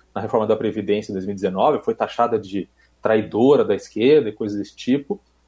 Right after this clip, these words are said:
E pelo lado da direita vão tentar associar ela a pautas progressistas no campo dos costumes que incomodam o eleitorado conservador. Mas se ela conseguir chegar ao segundo turno,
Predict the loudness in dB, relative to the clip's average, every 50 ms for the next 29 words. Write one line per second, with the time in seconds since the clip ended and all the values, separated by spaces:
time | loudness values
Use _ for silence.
0 | _ -8 2 4 6 8 8 6 6 6 4 4 6 6 8 8 8 6 6 4
1 | 6 6 6 4 4 4 2 2 2 2 -2 -2 0 2 2 4 4 6 6 6
2 | 6 4 4 0 0 2 4 4 4 2 -2 -4 0 2 2 4 4 2 0 0
3 | -2 -2 -2 -2 0 0 0 0 0 -4 -10 _ _ _ _ _ _ _ _ -6
4 | 0 2 2 2 2 0 -2 -2 -2 -4 -2 0 0 0 0 -2 -2 -6 -4 -2
5 | 0 2 4 4 4 4 4 2 4 4 4 4 4 2 2 2 0 -4 -6 0
6 | 0 2 4 4 4 2 0 -6 -8 -6 -4 -4 2 2 4 4 4 2 2 -2
7 | -4 -2 -4 -2 -2 -2 -2 0 0 2 4 4 4 2 2 -2 -6 -6 -6 -8
8 | -10 -8 _ 0 2 2 2 2 0 -2 -4 -6